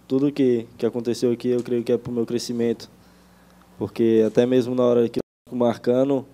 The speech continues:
isso pode me ajudar muito lá, porque o futebol lá é muito tático, então,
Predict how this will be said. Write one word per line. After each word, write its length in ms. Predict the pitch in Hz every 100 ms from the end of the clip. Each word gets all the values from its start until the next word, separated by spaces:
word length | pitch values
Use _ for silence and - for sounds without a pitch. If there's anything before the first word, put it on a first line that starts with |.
| - - - - -
isso 200 | 110 -
pode 300 | - 123 117
me 80 | 123
ajudar 320 | 120 123 123
muito 240 | 127 127 123
lá, 180 | 120
porque 240 | 107 - 123
o 160 | 117
futebol 440 | 110 - 120 120 123
lá 80 | 123
é 40 |
muito 240 | 123 127
tático, 460 | 120 120 127 139 -
então, 420 | 117 117 117 120